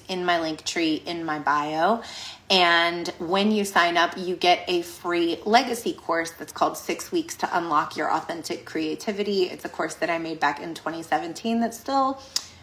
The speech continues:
really fucking slaps, if I do say so myself. And it leads you through a six-week process to kind of kickstart your creative juices if you've been in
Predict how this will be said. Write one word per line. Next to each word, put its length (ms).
really 180
fucking 300
slaps, 420
if 140
I 80
do 160
say 240
so 160
myself. 760
And 140
it 140
leads 280
you 80
through 380
a 140
six-week 640
process 460
to 120
kind 180
of 120
kickstart 520
your 140
creative 480
juices 500
if 220
you've 220
been 240
in 340